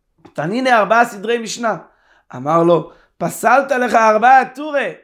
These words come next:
בנית לך ארבע עמודים, וטענת בר לקיש הכתפך? שדי בר לקיש במים, זרוק אותי במים." הוא לא רצה ליהנות. אמר לו, "ניחא לי דשמעינא למר."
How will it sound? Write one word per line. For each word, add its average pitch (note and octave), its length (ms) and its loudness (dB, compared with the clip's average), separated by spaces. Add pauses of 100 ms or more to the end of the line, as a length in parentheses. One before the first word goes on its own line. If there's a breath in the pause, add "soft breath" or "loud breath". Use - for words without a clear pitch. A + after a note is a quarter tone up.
(120)
בנית F#3+ 320 -12
לך G#3+ 220 -6
ארבע A#3 360 2
עמודים, G#3+ 520 -8 (340)
וטענת F#3+ 500 -6
בר G#3 200 0
לקיש A#3 420 -4
הכתפך? G#3+ 680 -4 (680)
שדי F#3 320 -6
בר C4+ 160 4
לקיש C4 320 -6
במים, C4 320 -2
זרוק B3+ 260 -6
אותי C#4 160 -4
במים." C4+ 380 0
הוא G#3 100 -2
לא A#3+ 140 0
רצה B3+ 260 -2
ליהנות. B3+ 560 -4 (1000 soft breath)
אמר E3 340 4
לו, G#3+ 180 2
"ניחא A3+ 320 -6
לי A3+ 200 -2
דשמעינא F#3+ 600 -4
למר." G3+ 440 2